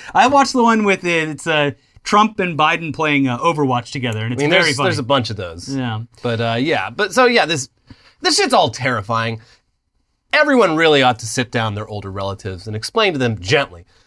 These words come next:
Speaker 1: Yes.
Speaker 2: the myriad ways that they are at risk of being scammed over the phone, uh, some of which probably still sound like science fiction due to the speed at which scam technology is progressing.
Speaker 1: Mm-hmm. You gotta get a code word for your, yeah. N-, nowadays,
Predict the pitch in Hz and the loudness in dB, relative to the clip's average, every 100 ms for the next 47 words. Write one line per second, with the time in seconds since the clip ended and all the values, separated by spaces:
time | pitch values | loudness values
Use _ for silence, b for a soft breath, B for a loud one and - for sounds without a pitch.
0 | _ _ - 135 - - 139 156 185 208 | _ _ -6 -6 -6 -10 -2 0 4 4
1 | 165 135 131 120 113 110 113 104 101 92 | 4 2 2 2 0 -2 -2 -2 -4 -6
2 | 107 - 107 101 107 - 120 104 98 92 | -8 -8 -8 -8 -8 -6 -4 -4 -8 -10
3 | 90 95 113 95 95 143 135 - 285 320 | -14 -8 -6 -6 -10 -10 -8 -2 0 0
4 | 302 311 - 196 247 233 233 - 208 196 | -4 -8 0 0 2 -2 -4 -2 -2 0
5 | 170 160 147 139 127 117 113 101 95 95 | -2 0 -4 -2 -4 -4 -6 -8 -8 -10
6 | 104 101 110 98 101 - 113 101 98 104 | -8 -8 -8 -8 -8 -6 -6 -6 -10 -10
7 | 101 - - 101 98 101 107 92 90 92 | -10 -8 -6 -6 -6 -8 -8 -8 -10 -14
8 | 92 90 120 107 92 - 127 117 117 110 | -16 -12 -8 -6 -8 -10 -8 -6 -6 -10
9 | b b b _ _ - 202 226 208 - | b b b _ _ -4 0 2 0 0
10 | 180 180 156 139 120 143 139 143 165 B | 0 2 0 -2 -2 -4 -2 -4 -10 B
11 | B 196 196 190 190 269 294 277 277 | B -8 -6 0 2 4 4 4 2